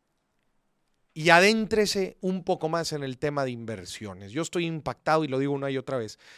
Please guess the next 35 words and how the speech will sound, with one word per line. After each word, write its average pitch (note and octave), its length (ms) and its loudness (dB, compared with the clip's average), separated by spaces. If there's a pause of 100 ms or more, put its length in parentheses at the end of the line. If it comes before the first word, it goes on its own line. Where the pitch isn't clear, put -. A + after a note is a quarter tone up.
(180)
Me C3+ 100 -6
impacta F3+ 360 2
la E3+ 100 2
gente, F3 560 -4 (160)
el C3+ 180 -8
tiempo G3 460 0
que E3 80 -4
le C#3 80 0
dedica D#3+ 240 -8
a D#3 40 -12
ganar D3 280 -8
dinero D#3 340 -6
y C3+ 80 -6
el A#2+ 220 -4
poco E3 400 -2
tiempo D3+ 340 -6
que - 100 -12
le A#2 100 -6
dedica B2 280 -8
a B2+ 40 -10
saber A#2 280 -8
qué - 100 -14
hacer A#2 240 -14
con G2+ 180 -18
él G2+ 220 -18 (200)
cuando, F#2 380 -14 (300)
cuando F#2 260 -16
ya F#2+ 140 -6
lo F2+ 120 -12
tiene. - 240 -20 (800)
Descargue B3+ 440 2
la A3 80 4
aplicación F#3+ 500 -4
de G#3 60 -4
Finamex F3+ 680 -10